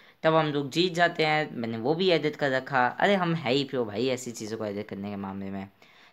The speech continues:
तो उसके बाद इससे जाते हैं। तो उसके बाद गाइस ये इतना पावरफुल बंदा होता है ना,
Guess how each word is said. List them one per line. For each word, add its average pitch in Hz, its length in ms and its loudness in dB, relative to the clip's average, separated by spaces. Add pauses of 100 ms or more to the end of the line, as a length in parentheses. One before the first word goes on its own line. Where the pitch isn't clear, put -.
तो 147 60 2
उसके 147 180 0
बाद 135 120 4
इससे 185 300 2
जाते 165 360 6
हैं। 139 480 0 (1080)
तो 233 80 6
उसके 240 180 2
बाद 285 120 6
गाइस 220 260 6
ये 262 140 4 (240)
इतना 214 340 6
पावरफुल 220 440 10
बंदा 190 300 6
होता 165 300 8
है 143 140 6
ना, 151 440 8